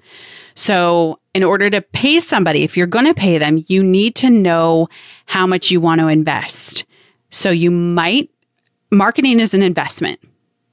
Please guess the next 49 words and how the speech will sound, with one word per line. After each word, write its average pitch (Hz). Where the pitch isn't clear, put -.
That's 170
what 180
it 165
is. -
So 175
if 170
you 185
need 226
to 208
spend 175
a 196
little 196
bit 190
more 196
right 196
now 196
because 185
you 180
gotta 196
really 190
bust 185
your 190
hump 185
creating 185
content, 208
and 175
then 196
you're 196
gonna 208
say, 175
"I 196
can 208
afford 180
three 180
hundred 175
dollars 165
a 170
month 156
right 160
now 156
because 160
that 160
three 180
hundred 190
dollars 175
is 185
worth 175
my 151
time." 151